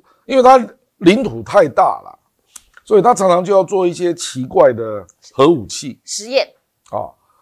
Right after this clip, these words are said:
Speaker 1: 不，它也没有真的试爆啦。
Speaker 2: 它没有真的试爆。
Speaker 1: 没有啦，没有啦，啊。可是我跟你讲，就是说，不，因为那个停止试爆，各国都签了啦。
Speaker 2: 对。对啊，他现在就是说他不要遵守了，不用遵守了。
Speaker 1: 呃，是啦，可是你说你真的要爆炸吗？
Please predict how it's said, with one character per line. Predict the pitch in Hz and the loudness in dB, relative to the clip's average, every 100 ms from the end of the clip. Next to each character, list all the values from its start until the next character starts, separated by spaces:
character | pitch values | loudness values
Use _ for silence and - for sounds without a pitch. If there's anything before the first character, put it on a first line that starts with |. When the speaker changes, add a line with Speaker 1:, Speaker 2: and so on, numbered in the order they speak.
| _ _ 147 | _ _ 2
Speaker 1:
不， | 165 | 4
它 | 285 | 6
也 | 196 | 4
没 | 170 | 4
有 | 151 | 0
真 | 165 | -2
的 | 143 | -6
试 | 113 147 | -8 -10
爆 | 98 123 - | -4 -4 -4
啦。 | - | -8
Speaker 2:
它 | 277 | -6
没 | 269 | -2
有 | |
真 | 247 | -2
的 | 214 | -4
试 | 220 | 0
爆。 | 196 127 | 2 2
Speaker 1:
没 | 147 | -2
有 | 117 | -4
啦， | 85 87 | -10 -20
没 | 95 | -20
有 | 98 | -20
啦， | _ _ - - | _ _ -20 -18
啊。 | - _ - | -18 _ -12
可 | - 170 | 2 4
是 | 269 | 6
我 | 151 | 6
跟 | 185 | 4
你 | 202 | 2
讲， | 151 120 | 0 0
就 | 160 | -4
是 | 143 | -2
说， | 143 147 143 - _ _ _ _ _ _ _ _ - | -2 0 0 -4 _ _ _ _ _ _ _ _ -6
不， | 143 170 | -2 -2
因 | 220 | -2
为 | 208 | -4
那 | 208 | -2
个 | 170 156 139 139 _ | 2 2 2 -4 _
停 | - - | -10 -10
止 | 208 135 | -8 -10
试 | 101 170 | -10 -6
爆， | 143 160 | 0 0
各 | 123 175 | 0 -6
国 | 120 | -6
都 | 120 135 | -10 -10
签 | - 123 | -8 -10
了 | 123 110 | -10 -16
啦。 | - - | -20 -12
Speaker 2:
对。 | 196 | -10
对 | |
啊， | |
他 | 285 269 | -10 -10
现 | 269 | -8
在 | 277 | -10
就 | |
是 | 277 | -12
说 | 240 240 | -10 -6
他 | |
不 | 247 202 | -4 -4
要 | 226 | -4
遵 | 202 208 | -4 -8
守 | 202 160 | -10 -12
了， | 76 - | -12 -12
不 | 220 | -6
用 | 269 | -6
遵 | 226 233 | -6 -8
守 | 160 | -8
了。 | 113 104 - _ | -6 -8 -10 _
Speaker 1:
呃， | 139 135 135 131 | 4 6 6 4
是 | - 160 | 0 4
啦， | 131 107 | 4 2
可 | 123 | -4
是 | 170 | -6
你 | 139 | -6
说 | 110 156 | -6 -6
你 | 123 | -6
真 | 95 131 | -8 -8
的 | 120 | -4
要 | 131 123 113 95 _ _ _ | -2 -2 -4 -10 _ _ _
爆 | - 123 | -4 -4
炸 | 120 107 | -4 -6
吗？ | 90 87 | -8 -20